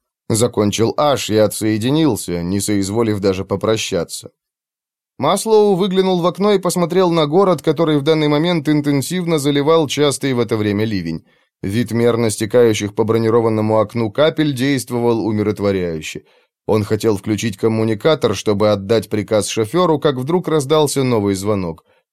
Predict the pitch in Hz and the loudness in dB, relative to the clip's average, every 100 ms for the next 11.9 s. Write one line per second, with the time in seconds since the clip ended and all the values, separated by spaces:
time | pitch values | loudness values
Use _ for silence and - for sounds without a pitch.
0 | _ 98 104 98 98 - 113 107 104 101 | _ -2 -2 -2 -4 -4 -2 0 2 2
1 | 113 147 139 123 127 131 117 110 117 107 | 2 2 0 2 2 2 0 0 -2 -2
2 | 131 110 117 117 113 107 110 113 110 113 | -6 -2 -2 0 -2 -2 0 0 0 -2
3 | 107 107 143 117 95 95 92 87 90 85 | -4 -2 -2 -2 -2 -2 -2 -2 -6 -6
4 | 92 95 92 80 - _ _ _ _ - | -4 -4 -4 -10 -10 _ _ _ _ -14
5 | - 190 180 139 147 139 123 147 180 - | -6 -4 -4 -2 0 0 2 0 -2 -2
6 | 151 120 131 143 123 107 101 104 98 - | -2 0 0 2 0 -2 0 0 0 -4
7 | 92 87 82 80 - - - - _ _ | -6 -4 -2 -4 -6 -16 -16 -20 _ _
8 | - 107 123 127 139 165 185 127 110 113 | -4 0 2 2 2 2 4 2 2 0
9 | 110 143 151 190 170 156 156 170 190 170 | 0 0 0 2 2 2 0 2 2 2
10 | 160 143 - 160 147 147 - 160 151 143 | 0 -2 0 0 0 -2 -2 -4 -4 -2
11 | 151 156 151 160 - 196 107 85 | -2 0 0 -2 2 2 2 -4